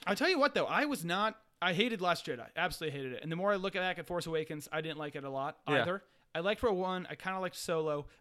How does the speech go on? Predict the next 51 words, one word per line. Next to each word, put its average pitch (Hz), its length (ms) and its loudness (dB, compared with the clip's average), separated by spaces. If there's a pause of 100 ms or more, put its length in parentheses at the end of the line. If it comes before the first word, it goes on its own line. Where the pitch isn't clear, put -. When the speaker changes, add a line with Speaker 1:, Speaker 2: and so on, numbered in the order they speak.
Speaker 1:
But, 170 100 0
like, 156 160 -2
I 202 80 6
would've 254 300 2
thought 185 320 4
I'd 170 160 0
be 170 80 -2
like, 156 280 -2
"Oh, 269 180 6
no. 240 560 2
Like, 135 220 -12 (200)
damn." 208 580 0
Like, 143 320 -8 (120)
uh, 165 240 2
or 220 80 8
no, 254 100 10
I 294 100 10
thought 294 140 8
it'd 240 100 10
be 220 60 4
the 220 100 8
opposite. 170 380 2
I 147 60 -6
thought 226 180 6
I'd 202 100 6
be 190 140 2
like, 180 260 2
if 175 140 -4
they 185 140 2
say 185 200 0
no 170 160 0
more 160 140 -2
spinoffs, 156 340 -4
I'd 170 80 -4
be 170 60 -2
like, 180 120 -4
"Okay, 302 260 4
good. 320 260 6
Let's 156 100 -2
go 320 100 -2
look 226 200 4
in 320 80 -2
the 330 80 0
mirror. 180 360 4
Speaker 2:
Yeah. 156 160 8
Speaker 1:
Like, 113 100 2
stop 226 280 4
just 214 160 -8
pumping 220 260 2
these 190 200 -2
out." 220 260 2